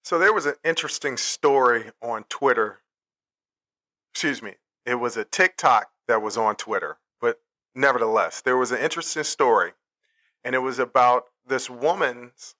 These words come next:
child being bullied in school. So she decided to confront the bully's parents in order to get the bullying of her daughter stopped.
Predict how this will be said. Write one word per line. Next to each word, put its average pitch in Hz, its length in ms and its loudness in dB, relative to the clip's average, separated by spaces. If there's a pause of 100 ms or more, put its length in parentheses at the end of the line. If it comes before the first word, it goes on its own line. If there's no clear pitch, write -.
child 147 540 2 (200)
being 120 340 -6
bullied 120 320 2
in 110 120 -8
school. - 420 -4 (880)
So 131 100 -14
she 123 500 -6 (720)
decided 180 680 0
to 127 560 -2
confront - 800 0 (120)
the 120 80 -6
bully's 113 680 -2
parents - 840 -2 (520)
in 139 220 -6
order 143 320 2
to 131 160 -14
get 127 280 -2
the 117 100 -8 (120)
bullying 131 680 0
of 123 140 -2
her 117 180 0
daughter 117 500 2
stopped. - 600 -6